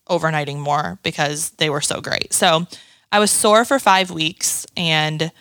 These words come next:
um, I'm not sore at all anymore. Like, I feel completely normal. A lot of people asked, "How long did I bleed for?" So this was something I wasn't prepared for as I had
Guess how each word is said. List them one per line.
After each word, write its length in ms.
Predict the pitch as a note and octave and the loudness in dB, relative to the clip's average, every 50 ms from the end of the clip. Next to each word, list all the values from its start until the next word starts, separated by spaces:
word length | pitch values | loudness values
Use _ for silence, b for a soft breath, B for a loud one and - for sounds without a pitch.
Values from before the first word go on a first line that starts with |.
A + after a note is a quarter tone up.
| b b b b b b _ - | b b b b b b _ -2
um, 280 | E3+ E3 D#3+ D#3 D#3+ | 0 2 2 2 2
I'm 120 | E3 F3 F#3 | 2 2 4
not 240 | F3 F3 F3+ - | 4 4 2 2
sore 480 | - - - F#3+ F3 E3+ E3 E3 E3 - | -2 0 4 4 6 6 6 6 4 2
at 120 | D#3+ - - | 0 0 2
all 240 | E3+ E3 D#3+ D#3 D#3 | 2 2 2 0 -2
anymore. 340 | D#3 D3+ D#3 D3+ D3+ D3+ D3+ | -4 -6 -6 -6 -4 -4 -4
Like, 140 | D3+ - - | -4 -4 -4
I 80 | D#3+ | -6
feel 240 | - - F3+ E3 D#3+ | -4 -4 -4 -4 -4
completely 480 | - - E3+ E3 - E3 - - D#3 D3+ | -6 -8 -10 -4 -4 -4 -4 -4 -4 -6
normal. 480 | D3+ - G2+ G#2 G#2 G2 - F#3 F#3+ - _ _ _ _ _ _ _ _ _ - _ - | -4 -6 -4 -2 -2 -2 -2 -2 -4 -8 _ _ _ _ _ _ _ _ _ -20 _ 0
A 40 | G3+ | 2
lot 120 | F#3+ F#3+ | 2 2
of 60 | G3+ | 2
people 240 | G3+ B3 A3 A#3 - - | 0 0 0 0 2 4
asked, 380 | F#3 F3+ F3+ F3 F3 - - | 4 4 4 2 0 -2 -4
"How 240 | - - - E3+ E3+ | -2 0 2 2 4
long 360 | E3+ E3 D#3+ D#3+ D#3+ D#3+ E3 | 4 4 4 4 2 2 0
did 140 | D#3+ - E3+ | -4 -4 -2
I 100 | E3 D#3+ | -2 -2
bleed 340 | E3 F#3 G#3 A#3 A3 G3+ F#3+ | -2 -2 0 0 0 -2 -4
for?" 280 | - - - - - | -4 -2 -2 -2 0
So 440 | F3+ - - G3 F3 E3+ E3+ E3 F3 B B B B B B B B B B B | -2 0 2 4 4 6 4 4 2 B B B B B B B B B B B
this 200 | - A#3+ B3+ - | 0 0 4 4
was 100 | A#4+ A#4 | 2 2
something 260 | - A#4 A4+ G#4+ F#4+ | 2 2 0 2 2
I 60 | C#4+ | 4
wasn't 240 | A#3 A3 G#3+ G#3+ G3 | 4 4 4 2 2
prepared 380 | G3+ F#3+ F3 G3+ F#3 F3+ F3+ F3+ | 2 0 2 4 2 2 2 2
for 200 | - F3+ E3+ E3 | -2 -2 -2 0
as 180 | E3+ D#3+ D#3+ | 0 0 0
I 120 | E3+ E3+ E3 | 0 0 0
had 360 | E3 D#3+ D#3+ D#3+ D#3+ E3+ - | 0 2 2 0 0 -4 -12